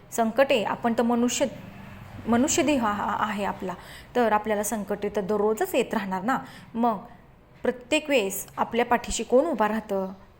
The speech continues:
बघा, आपल्याला पावली पावलाला आपल्याला काही ना काहीतरी संकटे, धोका येतच राहतात. मग आपल्या जर पूर्वजांनी किंवा आपल्या हातून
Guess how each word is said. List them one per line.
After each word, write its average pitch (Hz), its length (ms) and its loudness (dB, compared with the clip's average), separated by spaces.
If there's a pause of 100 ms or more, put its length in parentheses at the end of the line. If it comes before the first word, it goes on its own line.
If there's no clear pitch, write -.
(160)
बघा, 208 180 -2
आपल्याला 202 340 -2
पावली 208 360 2
पावलाला 196 460 2
आपल्याला 202 480 0
काही 220 260 -2
ना 269 100 2
काहीतरी 233 440 0
संकटे, 202 580 0
धोका 202 420 0 (140)
येतच 220 300 2
राहतात. 269 280 -2 (540)
मग 240 220 6 (320)
आपल्या 262 340 4
जर 240 220 6 (1200)
पूर्वजांनी 247 560 4 (260)
किंवा 254 260 4 (200)
आपल्या 240 380 2
हातून 277 280 0